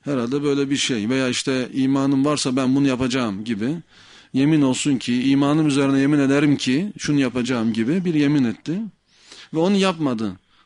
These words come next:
Bundan dolayı kafir olur mu? Olmaz. Çünkü o, yani tekit maksatlı, onu yapacağını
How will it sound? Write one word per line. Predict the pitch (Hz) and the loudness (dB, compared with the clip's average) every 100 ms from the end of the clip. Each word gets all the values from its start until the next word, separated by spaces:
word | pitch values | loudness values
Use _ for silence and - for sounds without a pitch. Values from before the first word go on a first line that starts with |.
| - | -8
Bundan | 160 180 180 | -2 0 0
dolayı | 160 165 | 0 0
kafir | - 151 143 165 | -2 -4 -2 -2
olur | 156 131 | 0 0
mu? | 147 226 233 _ _ _ _ _ _ _ | 0 -2 -6 _ _ _ _ _ _ _
Olmaz. | - 202 240 135 - - | -2 2 2 0 -6 -8
Çünkü | - 151 - 147 - _ _ - _ _ _ _ - | -2 -2 -2 -4 -6 _ _ -20 _ _ _ _ -2
o, | 170 165 - _ _ _ _ _ _ _ - | 0 0 -6 _ _ _ _ _ _ _ -6
yani | 151 160 156 151 - - - | -2 0 2 0 -4 -12 -8
tekit | - 175 - 220 | -2 -2 -2 -4
maksatlı, | 151 120 101 113 101 101 117 175 - - | -2 -2 -2 -4 -4 -4 -4 -4 -10 -8
onu | 190 165 | -2 0
yapacağını | 156 143 139 143 139 147 127 | 0 -2 -2 0 2 2 2